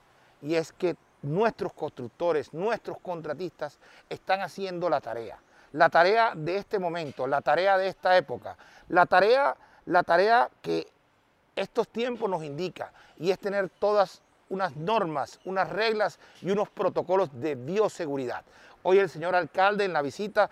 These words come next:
pudo darse cuenta y constatar personalmente el cumplimiento por parte de nuestros contratistas, por parte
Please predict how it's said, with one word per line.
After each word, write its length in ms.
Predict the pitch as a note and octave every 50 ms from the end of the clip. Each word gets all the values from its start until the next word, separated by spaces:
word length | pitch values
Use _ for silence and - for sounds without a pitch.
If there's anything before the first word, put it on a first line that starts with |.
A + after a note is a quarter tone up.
| - - - _ _
pudo 300 | - G3 A3 A3 G#3 G3+
darse 440 | G3 G3 G3 G3+ G#3 - - F#3+ D3+
cuenta 500 | - E3+ G3 G#3+ G#3+ G3+ - - F#3+ -
y 140 | - G3+ E3+
constatar 840 | - - G#3+ G3+ G3 E3+ - - - G3+ E3+ - - A3+ B3+ A#3 -
personalmente 880 | - G#3 E3+ D3+ - D3+ D3 D#3+ E3+ F3 F3+ F#3+ F#3 D3+ - F#3+ D#3+ - - - - - - - -
el 160 | - F3 E3+
cumplimiento 720 | - F3+ F#3+ E3 F#3 F3+ E3+ F#3 G#3 G#3+ G3+ - - G#3
por 320 | G3 - - F#3+ F3+ E3 D3
parte 560 | - - F3+ F3 E3 D3+ - F#3 F#3+ F#3 - - - - - - _
de 140 | C#3+ D3+ E3
nuestros 360 | D#3 F3+ G#3+ G3+ - G3 E3
contratistas, 880 | - - D#3+ C#3+ B2+ - - D#3 D3 C3 - _ _ - - - - - _ _ _ _ _ _ -
por 200 | - F3 D#3+ -
parte 560 | _ - A3 A3+ A3 - - - G#3 F#3 -